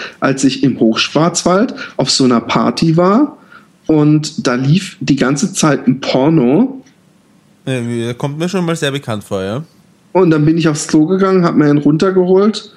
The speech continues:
Speaker 1: und irgendwelche Mädels haben durchs Schlüsselloch geguckt
Speaker 2: Ja, also
Speaker 1: und haben
Speaker 2: zum,
Speaker 1: das
Speaker 2: ich kenn sie zumindest, die Geschichte, aber ich glaub, du hast sie im Podcast schon erzählt auch, ja?
Speaker 1: Okay, kann sein. Ähm, ich weiß gar nicht mehr, was ich alles rede, so viel, wie wir reden.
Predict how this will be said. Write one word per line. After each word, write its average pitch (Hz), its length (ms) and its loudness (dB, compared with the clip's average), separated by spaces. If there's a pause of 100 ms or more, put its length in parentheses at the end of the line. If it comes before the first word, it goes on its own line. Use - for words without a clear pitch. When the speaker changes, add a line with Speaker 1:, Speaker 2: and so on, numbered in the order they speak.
(440)
Speaker 1:
und 147 240 2
irgendwelche 156 420 2
Mädels 151 440 2
haben 180 120 2
durchs 143 180 0
Schlüsselloch - 500 0
geguckt 131 400 -2
Speaker 2:
Ja, 143 160 -4
also - 180 0
Speaker 1:
und 131 140 -2
haben 156 120 0
Speaker 2:
zum, - 60 -6
Speaker 1:
das - 320 -2
Speaker 2:
ich 170 220 -6
kenn 143 220 -4
sie 131 120 -4
zumindest, 117 380 -4
die 110 80 -6
Geschichte, 107 320 -10
aber 110 100 -4
ich 131 80 -8
glaub, 131 160 -6
du 151 60 -8
hast 143 120 -8
sie 143 60 -10
im 123 60 -10
Podcast 117 380 -10
schon 107 100 -10
erzählt 98 320 -12
auch, 101 120 -12
ja? 123 100 -12 (600)
Speaker 1:
Okay, 160 440 0
kann 117 180 0
sein. 104 380 -2 (440)
Ähm, 135 340 2
ich - 140 -4
weiß 127 260 0
gar 113 120 -2
nicht 120 140 -2
mehr, 113 160 2
was 117 180 -2
ich 113 160 0
alles 110 300 0
rede, 113 320 2
so 127 180 0
viel, 123 240 0
wie 117 160 4
wir 113 160 2
reden. 107 300 2